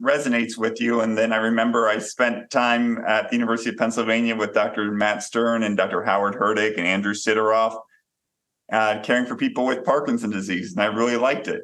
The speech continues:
And I said, "I could do this." Um, I like the people, uh, who, who were affected. I like the fact that you can make them better.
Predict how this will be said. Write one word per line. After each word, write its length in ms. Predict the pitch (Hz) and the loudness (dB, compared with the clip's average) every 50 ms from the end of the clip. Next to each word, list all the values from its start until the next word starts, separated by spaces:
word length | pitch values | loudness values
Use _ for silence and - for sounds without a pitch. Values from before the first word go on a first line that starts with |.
| - - | -10 -8
And 140 | - 98 90 | -4 -4 -2
I 80 | 98 | -2
said, 500 | 117 - - 110 107 104 104 101 - - - _ _ _ _ _ - | -2 -2 0 0 0 0 -2 -4 -10 -14 -20 _ _ _ _ _ -2
"I 120 | 95 120 | -2 0
could 160 | - 160 117 | 0 -2 -2
do 120 | 113 110 104 | -2 -2 0
this." 460 | 101 107 123 - - - - - - | 0 0 0 -2 -4 -10 -14 -12 -6
Um, 460 | - 98 101 95 95 95 98 101 90 | -2 0 0 2 2 0 0 -2 -2
I 80 | 82 101 | 0 0
like 260 | 104 104 110 110 - | 2 2 0 -2 -4
the 80 | - 107 | -6 -6
people, 720 | - 123 117 107 120 117 107 104 110 107 110 107 - - - | -4 -4 -2 0 0 0 2 2 2 0 0 -2 -2 -2 0
uh, 360 | 101 101 101 98 98 101 104 | 2 2 2 2 2 0 -2
who, 200 | 117 - - - - | -4 -8 -6 -2 0
who 120 | 127 123 | 0 2
were 240 | 117 113 107 110 107 | 2 2 2 0 2
affected. 520 | - 117 123 123 - 151 147 147 147 - _ _ _ _ _ _ _ _ - | 0 0 0 0 0 0 0 0 -2 -6 _ _ _ _ _ _ _ _ -4
I 40 | - | -2
like 160 | 98 104 117 | -2 -2 -2
the 80 | 113 - | -2 0
fact 220 | - 107 110 110 | 0 0 0 0
that 100 | 110 95 | -2 -4
you 100 | 101 104 | -4 -4
can 160 | - - 113 107 | -4 -4 -2 -2
make 240 | 110 110 104 107 | -2 -2 -2 -2
them 220 | - 110 110 107 104 | -2 -2 0 0 2
better. 460 | 120 120 123 135 147 151 147 151 | 2 2 2 2 0 -2 -2 -6